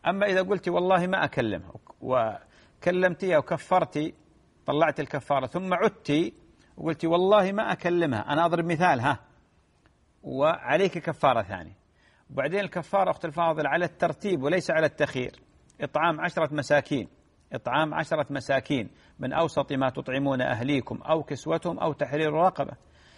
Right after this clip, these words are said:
إذا ما عندك قدرة مالية تنتقلين إلى الصيام. بارك الله فيك.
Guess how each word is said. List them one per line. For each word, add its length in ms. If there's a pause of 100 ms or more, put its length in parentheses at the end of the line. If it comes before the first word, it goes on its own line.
(260)
إذا 220
ما 160
عندك 300
قدرة 340
مالية 520
تنتقلين 840
إلى 400 (380)
الصيام. 520
بارك 340
الله 420
فيك. 400